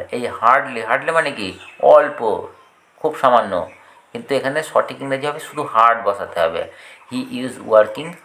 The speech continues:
hard।" "He is working hard" মানে সে কঠোর পরিশ্রম করছে।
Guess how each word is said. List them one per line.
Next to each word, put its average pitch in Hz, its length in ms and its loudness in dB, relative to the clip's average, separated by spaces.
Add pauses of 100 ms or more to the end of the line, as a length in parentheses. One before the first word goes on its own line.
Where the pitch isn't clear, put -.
(100)
hard।" 80 380 6 (400)
"He 113 80 -8 (220)
is 120 100 -8 (160)
working 110 340 2 (100)
hard" 101 200 4
মানে 98 280 -6
সে - 320 -12
কঠোর 104 420 0
পরিশ্রম 131 460 -2 (400)
করছে। 110 520 0